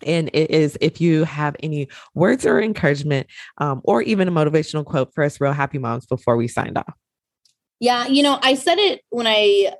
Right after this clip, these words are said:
Speaker 2: talked about, like, how I want people to feel about the book, but I just wanna reiterate this piece because it's not a message that's out there for moms, but you can do it. Like, whatever it is you can do, but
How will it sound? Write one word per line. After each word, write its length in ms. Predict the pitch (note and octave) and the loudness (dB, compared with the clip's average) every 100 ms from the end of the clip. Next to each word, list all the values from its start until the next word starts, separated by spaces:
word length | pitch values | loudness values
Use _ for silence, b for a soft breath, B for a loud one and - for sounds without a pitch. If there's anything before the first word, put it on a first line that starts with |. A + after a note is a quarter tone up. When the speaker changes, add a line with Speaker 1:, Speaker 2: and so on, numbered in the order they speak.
| - | -6
Speaker 2:
talked 260 | A#3 A#3+ G#3+ | -4 -2 0
about, 200 | G3+ F#3 | 0 -2
like, 100 | F#3 | -4
how 160 | F3+ | -2
I 40 | F3+ | -2
want 140 | F#3 | -4
people 160 | F#3 F#3 | -6 -4
to 60 | |
feel 100 | G3 | -2
about 140 | F3+ - | -2 -4
the 60 | |
book, 180 | - F#3 | -4 -4
but 120 | - G3+ | 0 0
I 60 | |
just 180 | G#3 A#3 | 0 -4
wanna 220 | D#4 C#4 | -2 -2
reiterate 640 | G3 D#3+ D3 F3 F#3 F#3 F3 | -2 -2 -2 -2 -2 -4 -4
this 360 | F3 F3+ - - _ | -4 -4 -12 -20 _
piece 480 | G3 F#3 D4 - b b b b b | -2 0 -2 -8 b b b b b
because 640 | A3 A3+ G#3+ G#3 F3+ - - _ _ - | 0 2 4 2 0 -6 -16 _ _ -6
it's 180 | G#3 A3 | -2 0
not 220 | G3+ G3+ | 2 2
a 40 | |
message 360 | G3 F#3+ G#3 G3 | 0 -2 -4 -4
that's 160 | F3+ | -4
out 180 | E3+ E3+ | -2 0
there 140 | G3 G3 | 0 0
for 160 | G3 | 0
moms, 420 | E3 D3 A3 B3 | -2 -2 -2 -4
but 400 | - G#3 F#3 E3+ - _ _ | 0 0 2 0 -8 _ _
you 280 | G3 G#3 C4+ | -6 -2 -2
can 340 | - A3 G#3 | -2 -6 -2
do 160 | F3+ E3 | -2 -2
it. 220 | - - - | -6 -14 -4
Like, 240 | G#3+ G3 F3+ | 0 0 2
whatever 400 | G3 A3 B3 C4 | 2 2 2 2
it 80 | G#3 | 4
is 160 | G3+ | 2
you 80 | F#3 | -2
can 280 | E3 D#3+ D#3+ | -10 -8 -6
do, 320 | D#3+ - - _ _ _ | -6 -8 -10 _ _ _
but 260 | - G3 | -2 -2